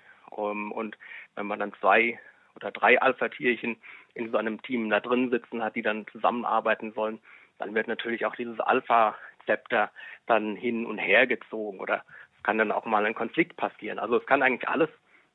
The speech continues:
passieren, was im echten Leben auch passiert. Und wenn die Leute loben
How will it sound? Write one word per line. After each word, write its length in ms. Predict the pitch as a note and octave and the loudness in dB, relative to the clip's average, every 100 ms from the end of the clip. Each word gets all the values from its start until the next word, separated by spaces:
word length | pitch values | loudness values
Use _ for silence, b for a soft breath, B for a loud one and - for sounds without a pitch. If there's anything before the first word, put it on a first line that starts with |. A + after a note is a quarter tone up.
| _ | _
passieren, 640 | - - - C3+ C3+ C3+ C3 B B | -8 -8 -2 4 4 2 -4 B B
was 160 | A2+ A2 | -4 -4
im 100 | A2+ | -4
echten 440 | A2 A2 - A2+ G#2+ B B B B | -6 -6 -8 -10 -10 B B B B
Leben 280 | A#2 A2+ G#2+ | -2 -2 2
auch 220 | C3 D#3+ | 0 0
passiert. 420 | - A2 - G#2 G#2 | -4 -8 -4 -6 -4
Und 80 | |
wenn 80 | G#2+ | -6
die 40 | G#2 | -4
Leute 260 | G2+ G#2 | -2 -4
loben 540 | G#2+ A2 B2 D3+ D#3+ | -2 0 2 2 0